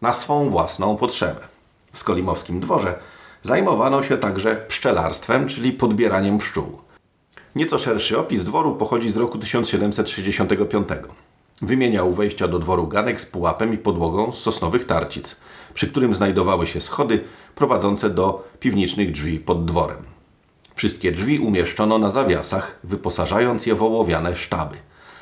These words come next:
Wewnątrz znajdowała się kuchnia z murowanym piecem, a w dwóch komnatach i komorze znajdowały się dymniki. Obok budynku dworskiego pobudowano szpichlerz i oborę. Dwór skolimowski nie był duży.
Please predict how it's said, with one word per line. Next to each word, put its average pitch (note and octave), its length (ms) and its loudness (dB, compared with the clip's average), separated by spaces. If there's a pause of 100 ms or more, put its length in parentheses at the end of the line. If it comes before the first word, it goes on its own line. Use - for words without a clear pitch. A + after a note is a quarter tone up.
(120)
Wewnątrz G2 400 2
znajdowała E2 520 -2
się - 140 0
kuchnia C3+ 460 0
z G#2+ 80 0
murowanym F2 560 2
piecem, G#2 420 0 (340)
a F2+ 120 0
w D#2+ 60 -2
dwóch E3 260 -2
komnatach G2+ 600 0
i - 60 -6
komorze F2 420 0
znajdowały E2+ 600 0
się G2+ 120 -4
dymniki. G2 600 -2 (560)
Obok G2 280 2
budynku E2 460 0
dworskiego G#2+ 600 2
pobudowano F2 640 0
szpichlerz A#2+ 640 -4 (200)
i A2+ 120 4
oborę. D2+ 420 0 (420)
Dwór A#2 220 0
skolimowski A2+ 580 0
nie D3+ 100 4
był C3+ 180 2
duży. E2 280 -2